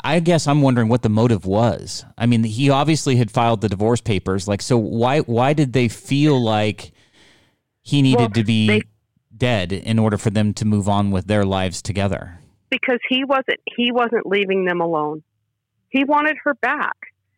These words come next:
Speaker 2: She kept going back. That's why she was going back and cleaning the house. It's why she was cooking him dinner. You know, she was torn. She wanted it all.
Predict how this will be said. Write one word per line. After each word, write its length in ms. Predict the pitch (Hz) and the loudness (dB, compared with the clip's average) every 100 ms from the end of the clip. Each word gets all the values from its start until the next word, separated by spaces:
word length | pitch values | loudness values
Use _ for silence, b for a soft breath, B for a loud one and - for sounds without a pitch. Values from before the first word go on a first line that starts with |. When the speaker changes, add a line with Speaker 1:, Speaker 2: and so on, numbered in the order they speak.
| _ | _
Speaker 2:
She 220 | - - 285 | -8 -6 -4
kept 300 | 311 294 202 | -2 -4 -2
going 400 | 220 247 302 277 | -2 0 -2 -4
back. 280 | - - - - | -4 -6 -6 -6
That's 180 | 170 - | -6 -4
why 160 | 240 226 | -4 -4
she 100 | - | -6
was 140 | 214 220 | -10 -6
going 280 | 202 214 226 | -2 -2 0
back 200 | 214 226 | -4 -4
and 120 | 247 233 | -6 -6
cleaning 420 | - 226 247 240 | -2 -2 -2 -4
the 60 | |
house. 320 | 208 202 165 - | -4 -4 -4 -8
It's 100 | - _ | -16 _
why 140 | 196 214 | -2 -2
she 180 | - | -2
was 100 | 240 - - | -6 -8 -4
cooking 300 | 269 262 254 | -2 -2 0
him 160 | 254 | 0
dinner. 300 | 240 190 - - _ _ _ _ _ | -2 -2 -4 -10 _ _ _ _ _
You 100 | 196 | -2
know, 160 | 202 214 214 - | 0 0 -2 -2
she 140 | 247 | -2
was 160 | 269 254 - | -4 -8 -8
torn. 280 | - 165 - - _ _ - | -6 -4 -4 -12 _ _ -10
She 240 | - 247 | -4 -2
wanted 360 | 254 277 247 185 | 0 0 0 0
it 160 | 156 | -2
all. 320 | 123 98 50 | 0 -2 -4